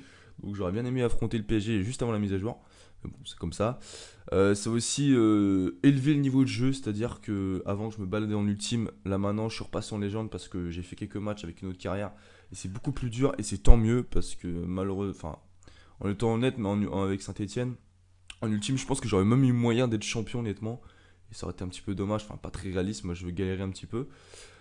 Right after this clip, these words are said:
Donc du coup, euh, bah, je suis repassé en légende et c'est mon niveau et je pense que là contre le P S G je vais vraiment galérer.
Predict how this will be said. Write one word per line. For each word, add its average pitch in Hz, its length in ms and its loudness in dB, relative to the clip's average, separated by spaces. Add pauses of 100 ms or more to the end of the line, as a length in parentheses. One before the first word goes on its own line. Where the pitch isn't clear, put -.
(140)
Donc 110 180 -2
du 113 180 -4
coup, 139 340 4
euh, 107 160 8
bah, 104 140 4
je 101 40 -4
suis 101 100 -4
repassé 113 300 -4
en 110 60 -2
légende 110 440 -2
et 110 60 -4
c'est 104 200 -12
mon 98 160 -8
niveau 95 420 -8
et 87 340 -8
je - 120 -20
pense 107 160 -16
que - 100 -14
là 92 140 -8
contre 90 160 -12
le 87 80 -10
P 95 100 -10
S 90 60 -8
G 113 80 -8
je 107 80 -10
vais 95 80 -6
vraiment 98 220 -6
galérer. 95 440 -6